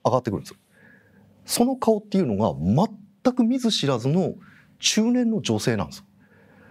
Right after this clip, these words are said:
さすがにそれ見た瞬間、ともくんゾクッとするんですけど、ま、窓の外なのでね、あの、音なんかはそんな聞こえないんですけど、その女性、口を動かして何か言ってるんですよ。で、その動きからして、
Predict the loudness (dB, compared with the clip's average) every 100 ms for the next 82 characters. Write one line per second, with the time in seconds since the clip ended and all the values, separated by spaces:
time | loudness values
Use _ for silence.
0 | -20 _ -10 -4 -2 0 0 2 0 0
1 | 2 2 0 0 0 0 -2 0 0 0
2 | -2 0 -2 0 -4 -4 -8 -6 -8 -8
3 | -8 -8 -8 _ _ -20 -20 -12 -4 -2
4 | 2 2 2 0 0 0 0 -4 -2 0
5 | 0 -6 -4 0 0 0 -2 -2 -2 0
6 | 0 0 -2 -2 -2 0 0 0 -6 -14
7 | -2 0 2 -2 -2 -2 -2 -2 -10 _
8 | _ _ _ -8 -6 -2 0 0 0 0
9 | -2 -2 -2 0 0 0 -4 -4 -6 -6
10 | -14 _ _ _ -20 -20 -20 -18 0 0
11 | 2 0 0 0 0 -2 -4 -4 -4 -6
12 | -2 -2